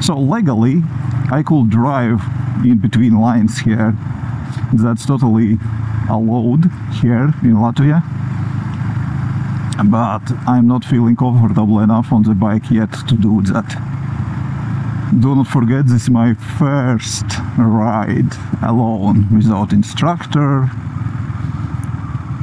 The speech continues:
And, uh, yeah, I didn't ride since <laughs> my childhood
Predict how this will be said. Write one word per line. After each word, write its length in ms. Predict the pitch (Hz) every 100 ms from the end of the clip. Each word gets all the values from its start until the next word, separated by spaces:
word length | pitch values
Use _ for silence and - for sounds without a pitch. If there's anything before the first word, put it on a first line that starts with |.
| -
And, 480 | 120 120 110 110 113
uh, 340 | 123 117 117 110 98
yeah, 460 | 110 135 110 98 90 - -
I 120 | 113
didn't 420 | 101 110 123 120
ride 380 | 110 113 113 104 - - - - - - - - - - -
since 420 | - 135 131 - - - 135 - -
<laughs> 500 | 165 165 156 - -
my 180 | 120 123
childhood 720 | - 139 135 123 123 120